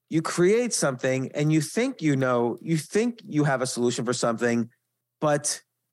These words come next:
you don't truly know. And I'll give an example. A friend of mine made this cybersecurity,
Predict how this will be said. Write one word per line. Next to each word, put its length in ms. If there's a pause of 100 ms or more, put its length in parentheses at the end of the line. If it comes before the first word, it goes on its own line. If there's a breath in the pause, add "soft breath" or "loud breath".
you 140
don't 300
truly 560
know. 360 (520)
And 320 (640)
I'll 140
give 160
an 80
example. 580 (240)
A 40 (100)
friend 160
of 60
mine 460
made 520
this 280
cybersecurity, 1000